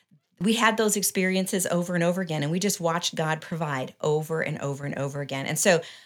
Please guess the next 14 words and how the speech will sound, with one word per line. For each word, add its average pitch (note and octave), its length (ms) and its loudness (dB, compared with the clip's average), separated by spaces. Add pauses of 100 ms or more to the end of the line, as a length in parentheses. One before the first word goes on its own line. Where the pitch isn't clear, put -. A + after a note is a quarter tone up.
(160)
I G#3 60 6
think C4+ 220 0
one A#3+ 180 6
thing G3+ 160 4
that F3 100 4
I D#3+ 80 6
wanna D#3+ 220 2
make D#3+ 180 -2
sure F3+ 240 2
that D3+ 180 0
we D#3+ 100 0
get D3+ 160 2
across, C#3+ 640 0
i-, - 100 -2